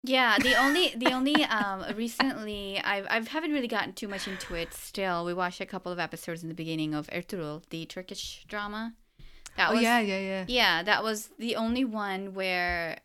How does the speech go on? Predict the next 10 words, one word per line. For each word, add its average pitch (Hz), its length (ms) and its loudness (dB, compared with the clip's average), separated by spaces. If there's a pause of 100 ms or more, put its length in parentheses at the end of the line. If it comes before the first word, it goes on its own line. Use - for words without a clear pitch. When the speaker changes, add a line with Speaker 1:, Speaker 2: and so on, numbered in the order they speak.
Speaker 1:
it's - 300 -14
like, 190 400 -2
um, 180 640 -4 (560)
Islam 185 580 -6
is 175 480 -10
something - 540 -10
to - 80 -18
be 170 80 -12
proud 170 440 -10
of. 247 200 -6